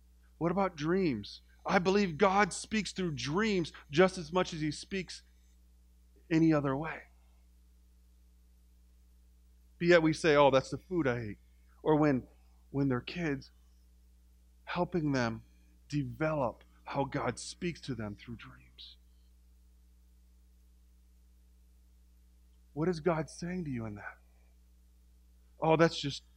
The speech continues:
don't worry about your dreams. It's not that big of a deal." No, it is a big deal, because you're teaching them to listen to the voice of God or not. Now, is there times that it's just the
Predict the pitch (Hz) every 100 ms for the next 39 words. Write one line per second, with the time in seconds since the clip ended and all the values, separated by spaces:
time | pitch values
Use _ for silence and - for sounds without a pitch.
0 | _ _ 180 156 170 143 131 123 135 127
1 | 110 120 123 113 - - - _ _ _
2 | _ _ _ _ _ - 143 - 151 -
3 | 120 135 120 113 117 127 117 - - _
4 | 170 180 170 170 170 151 135 120 123 123
5 | - - _ _ _ _ _ _ _ -
6 | 165 165 139 175 - 190 196 185 156 127
7 | 107 95 _ _ _ _ _ _ _ -
8 | _ 170 147 147 170 - 190 175 160 -
9 | - 143 139 143 139 127 131 127 131 127
10 | 123 - - 123 113 113 - - _ -
11 | _ _ 143 147 151 151 - 156 185 165
12 | 151 143 151 143 143